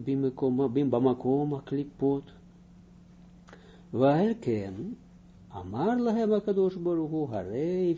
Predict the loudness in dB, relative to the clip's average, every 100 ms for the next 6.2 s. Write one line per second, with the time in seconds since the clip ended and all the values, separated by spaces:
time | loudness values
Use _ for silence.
0 | -2 -4 -2 -4 -4 -6 -6 -8 -8 -8
1 | -4 -2 0 2 0 -2 -12 -20 -20 -20
2 | -20 -14 -2 -2 -2 -8 -20 -20 -8 -4
3 | -2 -2 -4 -4 -6 -4 -2 -2 -2 0
4 | -2 -2 -2 0 0 0 0 0 0 0
5 | -2 -4 -6 -2 -4 -2 -6 -4 -6 -6
6 | -6